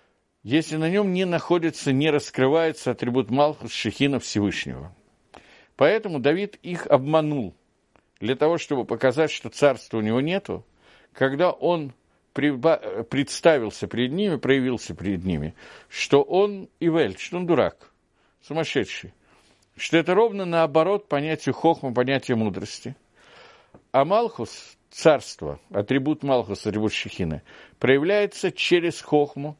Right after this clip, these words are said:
то есть, вернее, хохма проявляется через Малхус, хохма — это очень высокая ступень, Малхус — самая низкая из десяти сферот,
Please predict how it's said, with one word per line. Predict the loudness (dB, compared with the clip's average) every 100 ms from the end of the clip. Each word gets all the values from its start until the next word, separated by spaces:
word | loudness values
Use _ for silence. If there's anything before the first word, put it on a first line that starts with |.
| _ _ _
то | -6
есть, | -2
вернее, | -2 0 -2
хохма | 0 2 2 0 0
проявляется | 2 2 0 -2 -6
через | -2 -2
Малхус, | 2 2 2 -4 -4
хохма — | -2 -2 -4
это | -4
очень | -6 -4 -4
высокая | 0 0 0 -2
ступень, | -4 -8 -6 -8 -10 -20 _
Малхус — | 0 0 0 -4
самая | 0 0 0
низкая | -2 -4 -2 -2
из | -2
десяти | -8 -10 -12
сферот, | -4 0 0 -4